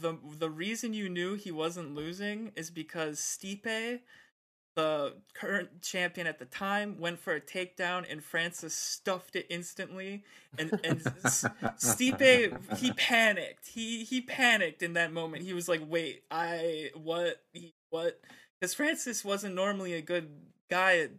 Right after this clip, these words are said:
Speaker 1: stuffing takedowns. And when he did
Speaker 2: Right.
Speaker 1: that, it was
Speaker 2: Nah,
Speaker 1: different. Like,
Speaker 2: it
Speaker 1: I
Speaker 2: appears he is good at that now.
Speaker 1: Francis is, he's leveled up. He's different. I think he's different now. I think he's, he's,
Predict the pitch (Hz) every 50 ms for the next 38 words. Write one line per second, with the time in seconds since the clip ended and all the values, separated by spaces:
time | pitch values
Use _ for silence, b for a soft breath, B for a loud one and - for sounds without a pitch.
0 | - 165 156 - - - - 175 165 - - 156 139 - 196 202 208 202 - -
1 | 151 120 113 127 143 139 147 156 143 143 170 190 214 233 202 226 226 185 190 -
2 | 220 220 220 220 220 208 - _ B B B B B B _ _ _ - 175 190
3 | 190 185 180 180 165 185 180 180 - 127 147 139 - 107 120 - 139 143 143 -
4 | 78 - - - 87 80 78 - 90 - - 92 92 87 98 110 123 123 - 92
5 | 85 80 71 - 73 69 69 67 - 73 - - 233 262 339 349 - - 330 311
6 | 320 - 247 208 185 208 202 247 254 240 - 220 226 226 214 196 180 170 151 143
7 | 123 - - 156 185 208 214 208 202 220 202 202 - - 143 139 127 101 110 165
8 | 175 180 180 - - 208 208 202 233 220 202 - - 208 208 208 - 196 190 180
9 | 180 180 175 175 175 170 165 - 156 165 175 170 - 180 175 165 170 - - 180
10 | 190 190 196 190 - 202 202 202 202